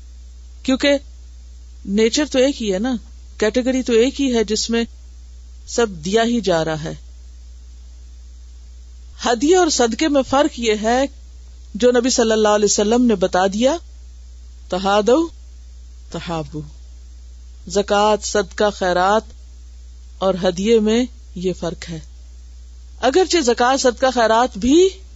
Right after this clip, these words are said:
خیر لاتا ہے، یعنی خیرات خیر لاتی ہے، لیکن ہدیہ محبت لاتا ہے۔ عموماً یہ کہا جاتا نا کہ صدقہ بلاؤں کو ٹالتا ہے، تو ہم سمجھتے کہ شاید کسی پر اسرار طریقے سے کہیں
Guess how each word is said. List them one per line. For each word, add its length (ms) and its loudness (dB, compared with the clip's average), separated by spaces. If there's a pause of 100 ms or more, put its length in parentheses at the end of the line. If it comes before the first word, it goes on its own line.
خیر 320 2
لاتا 440 2
ہے، 80 -4 (1000)
یعنی 180 -6
خیرات 400 2
خیر 260 2
لاتی 420 0
ہے، 100 -2 (960)
لیکن 420 2
ہدیہ 360 2
محبت 460 0
لاتا 380 0
ہے۔ 80 -14 (1800)
عموماً 380 4 (720)
یہ 100 -2
کہا 220 2
جاتا 300 2
نا 180 -2
کہ 180 -2 (760)
صدقہ 520 0
بلاؤں 340 2
کو 140 -2
ٹالتا 340 -2
ہے، 60 -4
تو 140 -4
ہم 80 0
سمجھتے 400 -4
کہ 80 -6
شاید 320 -4
کسی 240 -6
پر 180 0
اسرار 420 2
طریقے 320 -2
سے 180 0 (120)
کہیں 140 -2